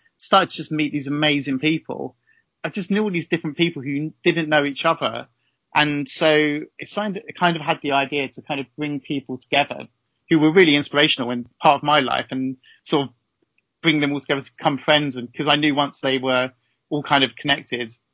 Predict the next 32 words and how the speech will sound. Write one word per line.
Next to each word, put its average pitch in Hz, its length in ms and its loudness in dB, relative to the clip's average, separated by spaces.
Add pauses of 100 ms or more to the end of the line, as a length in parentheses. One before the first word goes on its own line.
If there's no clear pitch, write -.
they 143 120 2
would 127 220 -4
create 135 240 0
lots 135 300 -8
of 131 80 -6
really 123 160 -4
great 127 240 -2
stuff. 143 260 -2
So 139 300 0 (500)
last 165 460 6
year 127 380 -2 (380)
I 147 100 4
put 151 160 -6
on 143 60 -4
a, 135 80 -4 (240)
an 147 100 -6
event 139 260 -2
with 135 80 -12
someone 143 180 -4
else 139 160 -4
called 131 240 -8
Vegan 147 300 -4
Futures. 170 680 -4 (300)
It 151 60 -2
was 139 100 -4
a 147 80 -6
smaller 160 320 0
scale 135 360 4
kind 143 220 -2
of 135 120 -6
forerunner 135 440 2
to 131 280 -4